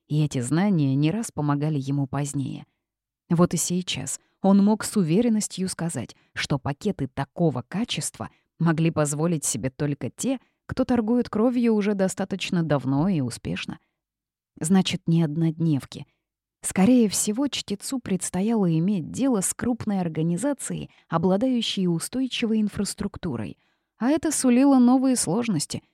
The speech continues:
в то же время избавляя от ряда старых. По крайней мере, вероятность того, что неизвестные похитители просто возьмут и исчезнут из Москвы и окрестностей раньше, чем чтец успеет закончить поиски, можно было смело отметать.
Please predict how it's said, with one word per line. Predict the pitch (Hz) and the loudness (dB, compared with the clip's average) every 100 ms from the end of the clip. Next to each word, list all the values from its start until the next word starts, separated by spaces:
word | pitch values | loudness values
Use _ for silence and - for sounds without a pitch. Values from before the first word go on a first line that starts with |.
| _ _ | _ _
в | - | -6
то | 139 | -2
же | 131 | -2
время | 135 151 190 139 135 | -2 0 0 0 -2
избавляя | 131 - 143 147 143 135 | -6 -4 -2 -2 -2 -4
от | 131 | -6
ряда | 139 139 | -6 -4
старых. | 160 - 92 - - _ _ _ _ _ _ _ _ _ _ - | -6 -6 -10 -10 -16 _ _ _ _ _ _ _ _ _ _ -4
По | |
крайней | - 240 226 202 | 2 6 6 6
мере, | 196 226 170 | 6 4 2
вероятность | 151 165 175 214 165 151 | 2 4 4 2 0 -2
того, | - 147 214 233 | -2 -4 -2 -2
что | - | 0
неизвестные | 147 147 143 160 190 165 143 | 2 4 2 0 0 2 0
похитители | 139 - 165 214 - 160 - _ | 0 -4 -6 -4 -2 -2 -4 _
просто | - 196 - 165 | 0 2 2 -2
возьмут | 143 156 170 185 139 | 2 2 2 0 2
и | 135 | 0
исчезнут | 131 - 285 247 165 | 0 0 2 4 4
из | 147 | 2
Москвы | 147 165 - 226 180 | 2 2 0 0 2
и | 139 | 2
окрестностей | 156 190 190 - 143 - 143 135 _ - | 0 0 0 0 -4 -2 -4 -6 _ 4
раньше, | 285 175 - 127 | 4 4 0 -4
чем | - 147 | -2 -2
чтец | - - 190 - | -2 -2 -4 -4
успеет | 143 - 196 139 | -8 -2 -2 0
закончить | 151 - 175 143 - - | -4 -2 -2 -2 -6 -8
поиски, | 233 285 - - - _ _ _ - | -4 -2 -2 -6 -14 _ _ _ -4
можно | 190 254 269 254 | 0 2 2 0
было | 254 254 | -2 -4
смело | - 165 147 180 208 | -4 0 2 2 -2
отметать. | 98 - 165 - - - | -6 -8 -10 -10 -14 -16